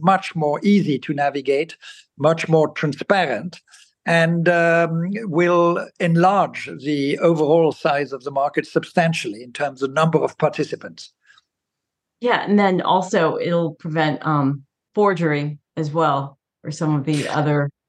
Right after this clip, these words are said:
Speaker 2: <laughs> high-profile cases we've been reading about, about people realizing they're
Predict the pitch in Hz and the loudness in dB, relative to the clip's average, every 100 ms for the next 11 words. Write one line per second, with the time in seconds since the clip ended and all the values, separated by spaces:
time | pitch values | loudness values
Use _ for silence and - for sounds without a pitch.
0 | _ _ _ _ _ 151 151 180 - 147 | _ _ _ _ _ -4 0 -2 -2 -14
1 | _ _ _ - 160 156 170 156 165 143 | _ _ _ 0 0 0 -2 0 0 0
2 | 147 185 160 151 151 147 139 147 139 - | 0 0 -2 0 -4 -2 -2 -2 -2 -4
3 | _ - 160 160 156 147 127 135 - - | _ -2 2 4 4 2 0 -2 -4 -6
4 | _ _ 151 170 147 147 - - _ _ | _ _ -10 -6 -4 -4 -6 -16 _ _
5 | - 151 165 151 143 147 151 143 135 | -8 0 2 2 0 0 0 0 -2